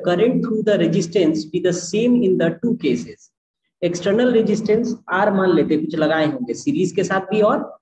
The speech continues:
पैरेलल के साथ भी, और इस तरह से एक्सटर्नल रेजिस्टेंस लगाना है ताकि करंट दोनों में क्या रहे, सेम रहे।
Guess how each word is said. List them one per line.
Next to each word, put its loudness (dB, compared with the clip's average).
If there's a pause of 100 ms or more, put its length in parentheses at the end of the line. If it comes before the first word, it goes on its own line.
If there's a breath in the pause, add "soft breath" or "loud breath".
(200)
पैरेलल 2
के 0
साथ -2
भी, 0
और 0
इस 2
तरह 4
से -2
एक्सटर्नल 0
रेजिस्टेंस 0
लगाना 0
है 0 (320 loud breath)
ताकि -2 (120)
करंट 2
दोनों 4
में 2
क्या 2
रहे, -2
सेम 0
रहे। -2